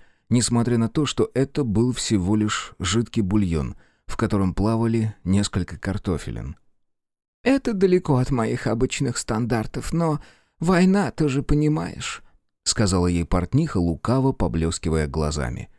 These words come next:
Лив рассмеялась. «После того, как я закончу твои платья, я буду в состоянии угостить тебя чем-нибудь получше. Обещаю». Покончив с едой, Лив почувствовала себя в тысячу раз лучше.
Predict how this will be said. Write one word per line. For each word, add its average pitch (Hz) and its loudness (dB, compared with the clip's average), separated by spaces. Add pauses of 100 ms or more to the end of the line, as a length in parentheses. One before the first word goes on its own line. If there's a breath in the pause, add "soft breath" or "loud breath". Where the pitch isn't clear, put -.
(360)
Лив 101 2
рассмеялась. 80 -2 (840)
«После 220 4
того, 127 0
как - -4
я 110 2
закончу 107 -2
твои 90 -2
платья, - -4 (360)
я 262 2
буду 226 2
в 165 0
состоянии 180 0
угостить 139 0
тебя 151 -2
чем-нибудь 151 0
получше. 110 -4 (320)
Обещаю». 247 -2 (800)
Покончив 147 0
с - -4
едой, 165 4
Лив 180 0
почувствовала 127 0
себя 139 0
в - -12
тысячу 170 -4
раз 131 -2
лучше. 92 -2